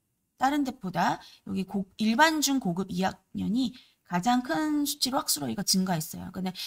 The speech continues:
일반 어휘는 감소하고 학술 어휘가 증-, 유-, 어, 증가했다는 것은 이제, 어, 일반 중학교 고급 이가 개정 전후의 수준 차이를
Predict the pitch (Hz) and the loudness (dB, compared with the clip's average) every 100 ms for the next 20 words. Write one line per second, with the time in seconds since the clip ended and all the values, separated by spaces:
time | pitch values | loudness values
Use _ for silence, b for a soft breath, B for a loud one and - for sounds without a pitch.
0 | B - 330 359 339 330 311 240 208 240 | B 2 8 8 8 6 2 2 2 4
1 | 226 294 - B - - 330 269 254 370 | 4 4 0 B -8 0 2 4 6 4
2 | - B _ _ _ _ _ - 226 - | 2 B _ _ _ _ _ -4 -4 -4
3 | 208 - _ 185 175 170 165 214 214 269 | -8 -8 _ -2 -2 -2 0 0 2 2
4 | 320 302 233 180 320 381 392 B B - | 2 4 4 2 2 0 -2 B B -6
5 | 185 170 147 101 - _ _ _ _ _ | -4 -2 -4 -6 -10 _ _ _ _ _
6 | _ - 165 156 - _ _ - 233 269 | _ -10 -6 -6 -8 _ _ -6 0 2
7 | 240 214 196 - 190 190 196 185 - 202 | 2 -2 -4 -2 0 0 -2 -6 -4 -6
8 | 190 165 170 180 180 208 190 170 170 214 | -2 0 0 0 -2 0 0 -2 -2 -2
9 | - 285 - 240 202 277 381 | -2 -2 -4 -4 -2 -2 -4